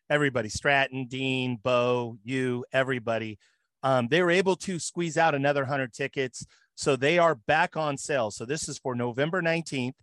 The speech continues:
Pace and Jamil live and in person in Fresno, California, November the nineteenth. It's gonna be an all day Saturday event.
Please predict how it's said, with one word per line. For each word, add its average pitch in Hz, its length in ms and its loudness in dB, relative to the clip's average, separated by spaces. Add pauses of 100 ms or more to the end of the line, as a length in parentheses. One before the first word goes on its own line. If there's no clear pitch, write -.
(420)
Pace 160 340 -2
and 180 160 -2
Jamil 139 400 0
live 123 400 0
and 165 100 -2
in 170 140 -4
person 170 400 -8
in 110 140 -4
Fresno, 131 400 -6
California, 151 800 -4 (340)
November 120 420 -2
the 160 120 0
nineteenth. 156 560 -2
It's - 180 -14
gonna 127 160 -2
be 120 120 -4
an 117 180 -4
all 143 180 2
day 156 160 -2
Saturday 147 480 -2
event. 139 400 -2